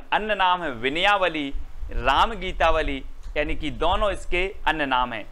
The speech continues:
ठीक है, इनको याद रखेंगे। तो दोस्तों, ये ट्रिक कैसी लगी? बहुत सारी ट्रिक मैंने बताई, कौन सी ट्रिक आपको अच्छी लगी वो आपको कमेंट में लिखना है। उस ट्रिक को भी कमेंट में लिखना है,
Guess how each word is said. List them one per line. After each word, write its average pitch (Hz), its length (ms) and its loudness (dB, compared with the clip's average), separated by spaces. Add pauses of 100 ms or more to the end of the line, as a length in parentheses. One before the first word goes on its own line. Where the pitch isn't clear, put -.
ठीक 170 180 0
है, 233 160 2 (260)
इनको 208 240 0
याद 214 240 4
रखेंगे। 226 360 -4 (260)
तो 185 60 -6
दोस्तों, 240 340 0 (320)
ये 262 160 2
ट्रिक 262 340 0
कैसी 220 280 2
लगी? 214 260 -4
बहुत 196 300 0
सारी 196 220 2
ट्रिक 196 260 -4
मैंने 185 220 -2
बताई, 180 320 0
कौन 175 240 -4
सी 180 120 -8
ट्रिक 175 280 -4
आपको 160 280 2
अच्छी 160 260 0
लगी 175 320 0 (240)
वो 165 140 2
आपको 185 300 2
कमेंट 190 340 -2
में 208 120 -2
लिखना 196 260 0
है। 202 120 2
उस 175 260 -6
ट्रिक 214 280 0
को 226 120 4
भी 226 120 2
कमेंट 190 320 0
में 185 140 -2
लिखना 180 280 0
है, 190 200 -2